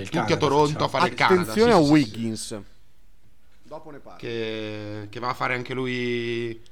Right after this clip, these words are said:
Speaker 1: Air Canada?
Speaker 3: Dopo ne parlo.
Speaker 1: No? Cazzo, non si presenta in nazionale, va, va a Toronto.
Speaker 3: <laughs> Questo è vero.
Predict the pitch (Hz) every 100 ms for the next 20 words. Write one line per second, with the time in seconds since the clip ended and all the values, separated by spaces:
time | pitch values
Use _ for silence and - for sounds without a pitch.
0 | - - - - 127 120 131 123 101 101
1 | 107 - 147 - 110 - - - 127 113
2 | 127 135 - 156 151 123 120 131 135 151
3 | 151 147 147 151 156 165 143 120 120 120
4 | 123 131 131 139 143 151 143 139 127 -
5 | - 170 127 135 131 170 165